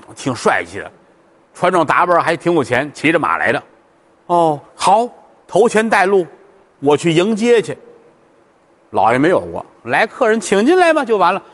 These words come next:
我迎接，为什么呢？万一要成了呢？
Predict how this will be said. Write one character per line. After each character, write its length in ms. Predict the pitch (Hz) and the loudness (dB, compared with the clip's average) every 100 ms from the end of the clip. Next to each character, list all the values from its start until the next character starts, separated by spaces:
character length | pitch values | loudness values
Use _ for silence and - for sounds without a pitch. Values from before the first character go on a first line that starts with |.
| _ | _
我 160 | - 120 | -2 0
迎 280 | 123 165 226 | 2 0 0
接， 220 | 220 247 | 0 0
为 260 | 269 349 214 | 2 2 2
什 100 | 156 | 0
么 100 | 151 | -2
呢？ 80 | - - _ | -4 -10 _
万 180 | - 190 | -2 -2
一 80 | 214 | 2
要 160 | 196 139 | 0 0
成 240 | 131 113 | -2 -2
了 60 | |
呢？ 100 | 110 | -2